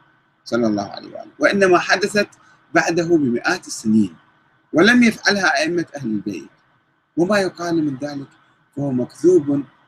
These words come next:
مفترى عليهم. ولا أدري كيف يصدق أن هؤلاء الأئمة الصالحين يبتدعون في دين الله فيضيفون إليه ما ليس فيه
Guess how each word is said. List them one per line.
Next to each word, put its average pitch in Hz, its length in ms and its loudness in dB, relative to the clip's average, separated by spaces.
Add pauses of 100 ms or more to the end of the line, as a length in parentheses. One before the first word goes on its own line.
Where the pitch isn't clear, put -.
مفترى 156 340 0
عليهم. - 480 -8 (540)
ولا 196 240 6
أدري 160 200 2
كيف 175 260 -6
يصدق 151 480 -2 (420)
أن 147 160 4
هؤلاء 131 400 2
الأئمة 135 360 -2
الصالحين 123 680 -2 (420)
يبتدعون 131 640 0
في 113 160 -2
دين 104 220 0
الله 123 360 -4 (380)
فيضيفون 135 600 2
إليه 135 360 0
ما 113 140 0
ليس 101 300 -2
فيه 92 320 -2